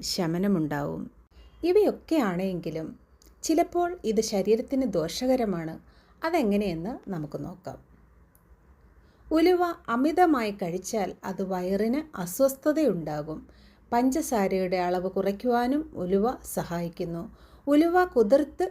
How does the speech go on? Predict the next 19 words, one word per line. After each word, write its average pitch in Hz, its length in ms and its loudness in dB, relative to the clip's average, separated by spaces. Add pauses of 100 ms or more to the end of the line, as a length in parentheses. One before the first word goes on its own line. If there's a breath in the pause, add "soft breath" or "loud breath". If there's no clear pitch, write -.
(100)
രാവിലെ 226 500 0
വെള്ളം 240 400 4
കുടിച്ചാൽ 196 460 -2 (100)
പ്രമേഹം 220 640 -2
നിയന്ത്രിക്കാനാകും. 185 1000 -2 (560)
എന്നാൽ 226 440 2 (400 soft breath)
കുതിർക്കുന്നതിനു 311 760 4
പകരം 185 480 -2 (220)
ഉലുവ 262 340 0 (200)
കഴിച്ചാൽ 226 720 0 (340)
ഇതിൽ 269 260 4 (120)
അടങ്ങിയിരിക്കുന്ന 208 800 2
പോഷകങ്ങൾ 190 840 0 (420 soft breath)
പഞ്ചസാരയുടെ 202 920 2
അളവ് 175 360 -4 (120)
കുറയ്ക്കും. - 480 -8 (500 soft breath)
അമിതമായ 320 600 4
പഞ്ചസാര 233 680 0
കുറഞ്ഞാൽ 185 520 -2